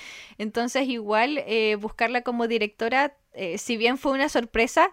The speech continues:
también igual hace mucho sentido. O sea, estás buscando a, a una directora que venía de dos películas exitosas que habían mostrado como,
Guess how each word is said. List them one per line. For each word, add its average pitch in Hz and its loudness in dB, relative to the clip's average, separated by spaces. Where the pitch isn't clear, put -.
también 254 2
igual 269 0
hace 294 2
mucho 311 -2
sentido. 269 -2
O - -6
sea, 226 0
estás 247 0
buscando 247 -4
a, 220 8
a 214 4
una 247 0
directora 240 0
que 240 -2
venía 247 0
de 226 2
dos 240 -2
películas 302 0
exitosas 269 -4
que 320 2
habían 277 0
mostrado 269 0
como, 214 0